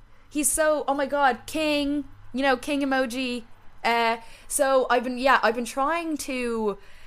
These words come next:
not think like that because, you know, astrology is backed up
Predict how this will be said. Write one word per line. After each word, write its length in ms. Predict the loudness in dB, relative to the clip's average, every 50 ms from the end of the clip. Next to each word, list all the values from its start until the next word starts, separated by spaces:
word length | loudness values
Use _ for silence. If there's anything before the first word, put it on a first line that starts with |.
| -18 -18 -20 -20 -18 -18 -16 -12 -6
not 380 | -4 0 4 4 2 2 0 -4
think 180 | -6 -6 -2
like 140 | -2 -4 0
that 180 | 0 0 0 0
because, 440 | -4 -4 -2 -2 0 0 -2 -2 -4 -6
you 100 | -4 0
know, 120 | 0 0 0
astrology 640 | 0 -2 -2 0 0 2 2 2 0 -2 -6 -6 -2
is 260 | 0 2 2 2 2
backed 340 | 2 0 0 0 0 -2 -4
up 160 | -6 -6 -6